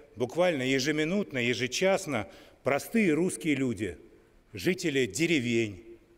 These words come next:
поселков, настоятели храмов, муниципальные служащие собирают по сто или по триста рублей в помощь нашим бойцам,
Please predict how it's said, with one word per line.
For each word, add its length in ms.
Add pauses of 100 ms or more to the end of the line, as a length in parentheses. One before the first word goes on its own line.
(340)
поселков, 880 (640)
настоятели 640
храмов, 600 (180)
муниципальные 760
служащие 760 (1080)
собирают 680
по 140
сто 320
или 140
по 460 (320)
триста 440
рублей 580 (380)
в 160
помощь 480 (160)
нашим 400
бойцам, 480